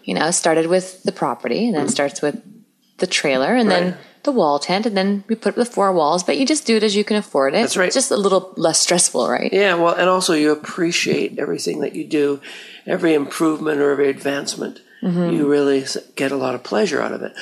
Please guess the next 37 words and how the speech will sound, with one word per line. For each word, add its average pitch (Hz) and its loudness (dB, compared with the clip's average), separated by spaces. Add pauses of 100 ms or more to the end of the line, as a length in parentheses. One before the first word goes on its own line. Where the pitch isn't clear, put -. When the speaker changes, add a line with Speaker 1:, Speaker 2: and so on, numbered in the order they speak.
(180)
Speaker 2:
Whereas 147 0
if 139 -4
you 139 -6
just - -4
get 147 0
a 143 -8
contractor 139 -2
and 139 0
he 139 2
builds 143 0
the 131 0
whole 127 -2
thing, 160 0
you 131 0
go, 135 0
"Oh, 156 0
wow," 170 0
and 139 -8
then 131 -10 (220)
it's - -6
all 120 -4
over. - -12 (120)
Speaker 1:
Yep. 175 0 (260)
Speaker 2:
So - -2
as - -2
you 139 -2
get 147 2
electricity, 139 0 (120)
you 131 -2
really 131 0
enjoy 131 -2
that. 135 -2
As 135 -6
you 147 -6
get 151 0
running 143 -2
water, 76 0